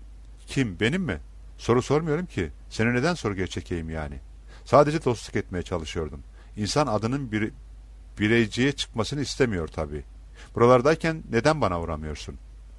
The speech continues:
Andrei ağır ağır, "Belki uğrarım." dedi. "Görüşmek üzere yoldaş Sierov."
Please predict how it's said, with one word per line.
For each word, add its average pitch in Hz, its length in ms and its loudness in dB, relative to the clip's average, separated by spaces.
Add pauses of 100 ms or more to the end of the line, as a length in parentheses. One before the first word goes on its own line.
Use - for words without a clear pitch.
(420)
Andrei 120 420 0
ağır 107 240 2
ağır, 120 240 2 (360)
"Belki 160 280 2
uğrarım." 110 360 4
dedi. 73 260 -6 (480)
"Görüşmek 117 380 0
üzere 85 220 -2
yoldaş 82 360 -2
Sierov." 76 360 -6